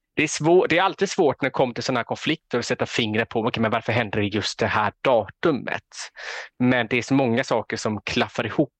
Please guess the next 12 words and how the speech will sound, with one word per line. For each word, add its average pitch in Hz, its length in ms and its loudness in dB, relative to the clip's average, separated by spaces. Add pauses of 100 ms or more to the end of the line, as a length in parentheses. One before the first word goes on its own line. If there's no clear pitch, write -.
här 107 160 0
samtidigt 110 800 -2
som 117 160 0
gör 101 160 2
att - 100 -4
det 104 60 -2
händer 110 360 -2
just - 240 -6
nu. 110 100 -2
Och 104 160 -2
Azerbajdzjan 117 560 -2 (600)
vill 120 480 2